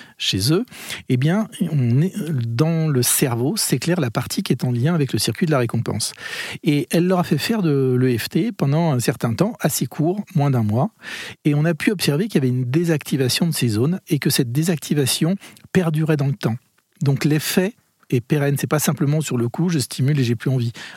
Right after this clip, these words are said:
En fait, il y avait vraiment un changement au niveau des structures cérébrales. Et, euh, en Australie, il faut savoir qu'ils sont très, très intéressés,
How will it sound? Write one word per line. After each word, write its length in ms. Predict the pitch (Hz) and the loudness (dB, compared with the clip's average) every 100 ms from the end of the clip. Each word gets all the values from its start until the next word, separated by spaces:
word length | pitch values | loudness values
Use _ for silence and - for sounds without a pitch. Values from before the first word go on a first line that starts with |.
| - | -6
En 100 | 127 | -2
fait, 300 | - 185 - | 0 -2 0
il 60 | |
y 20 | 123 | 0
avait 160 | 127 | 2
vraiment 540 | 117 120 135 147 147 151 - - - | 0 0 2 2 2 0 -4 -18 -2
un 100 | 139 | 0
changement 680 | 139 156 143 135 135 156 165 - | 2 2 2 2 2 2 0 -2
au 120 | - 165 | 0 2
niveau 480 | 160 151 135 160 180 - - - | 4 2 2 2 -2 -10 -20 -10
des 160 | - 139 | -2 0
structures 400 | - 135 - - | 0 -4 -2 -2
cérébrales. 580 | - 123 120 131 131 131 - - - | -2 -2 -2 -2 -4 -8 -14 -16 -6
Et, 280 | - 131 123 | 0 2 4
euh, 220 | 113 110 117 - | 2 0 0 0
en 180 | 123 | 2
Australie, 320 | 151 - 135 180 | 2 2 0 0
il 40 | |
faut 80 | - | 0
savoir 260 | - 131 139 | 0 0 -2
qu'ils 120 | - | -4
sont 120 | 123 113 | -4 -2
très, 180 | - | -2
très 460 | - - 170 135 120 | 0 0 0 2 2
intéressés, 760 | 160 165 143 - - 160 156 | 2 2 2 0 0 0 0